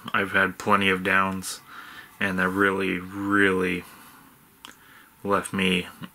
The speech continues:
unmotivated to pursue this channel. I know I've uploaded some stuff last year.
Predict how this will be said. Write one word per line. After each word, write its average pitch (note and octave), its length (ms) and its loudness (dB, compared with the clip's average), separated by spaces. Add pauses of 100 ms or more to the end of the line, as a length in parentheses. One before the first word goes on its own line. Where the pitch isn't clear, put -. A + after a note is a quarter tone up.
(160)
unmotivated F#2+ 920 0
to F2 360 -2 (880)
pursue F#2+ 480 -2
this F2+ 200 -6
channel. F2+ 500 -4 (720)
I G#2 100 -2
know A#2 120 -2
I've B2+ 160 -4
uploaded A#2 480 -2
some A2+ 220 -4
stuff - 760 -2
last G2+ 500 -2
year. F#2+ 360 4